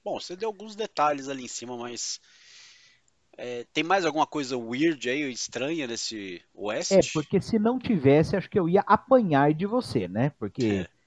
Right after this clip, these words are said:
Speaker 2: um oeste estranho sem ter o estranho é como o Age of War sem ter o estranho lá que você já pediu naquele outro vídeo. Cara, aqui o, o, o, o estranho, eu achei engraçado, ele tá separado em três categorias, ou seja, você pode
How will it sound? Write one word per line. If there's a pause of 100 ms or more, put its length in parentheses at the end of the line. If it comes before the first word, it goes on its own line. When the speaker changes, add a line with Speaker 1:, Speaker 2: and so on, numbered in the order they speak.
(300)
Speaker 2:
um
oeste
estranho
sem
ter
o
estranho
é
como
o
Age
of
War
sem
ter
o
estranho
lá
que
você
já
pediu (580)
naquele
outro
vídeo. (380)
Cara,
aqui
o,
o,
o, (140)
o
estranho, (140)
eu
achei
engraçado,
ele
tá
separado
em
três
categorias,
ou
seja,
você
pode